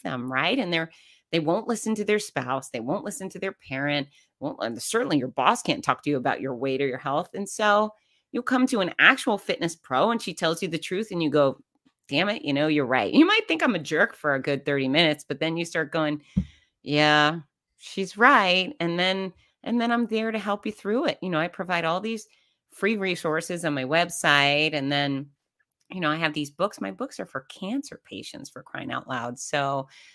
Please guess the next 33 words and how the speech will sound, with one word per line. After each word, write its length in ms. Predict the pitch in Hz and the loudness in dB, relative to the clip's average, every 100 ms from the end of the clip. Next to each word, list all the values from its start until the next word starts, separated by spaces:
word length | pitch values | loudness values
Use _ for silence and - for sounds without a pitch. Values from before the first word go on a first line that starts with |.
| _ _ - | _ _ -6
um, 640 | 147 139 135 131 131 - - | -2 0 0 -4 -6 -12 -10
yeah, 460 | 175 180 160 147 170 | -4 0 0 -2 -4
yeah, 260 | 190 170 175 | 2 2 2
I 80 | 190 | 0
do 180 | 208 | -2
have, 300 | 208 190 160 _ _ _ - | -2 -2 -4 _ _ _ -12
I 80 | 165 | -10
think, 260 | - 165 | -4 -4
a 40 | 147 | -2
very 320 | 151 151 143 | 0 0 0
important 440 | 143 160 - 135 | -2 -4 -4 -2
role. 280 | 139 135 135 | 0 2 2
And 100 | 135 | 0
I'm 80 | 147 | -2
so 160 | 175 | -4
grateful 460 | 170 156 160 147 131 | 0 0 0 -2 0
when 180 | 135 135 | -2 -2
people 540 | 151 147 143 131 - _ _ _ _ - 147 | -2 0 2 2 -2 _ _ _ _ -14 0
give 220 | 165 165 | 0 2
me 140 | 165 | -2
time, 580 | 160 156 143 143 139 139 | -2 -4 0 2 2 0
give 200 | 151 151 | 0 -2
me, 240 | 156 147 135 | 0 -2 0
lend 280 | 147 151 170 | 0 0 0
me 160 | 175 160 | -2 0
their 240 | 156 143 - | 0 0 0
ear, 480 | 139 139 139 143 - | 2 4 4 2 0
and 160 | 139 131 | -6 -4
trust 340 | 156 147 - | -4 -4 -8
me 260 | 127 110 - _ _ _ | -8 -8 -14 _ _ _
with 180 | 139 143 | -8 -6
their 100 | 127 | -8
health. 280 | - - | -8 -12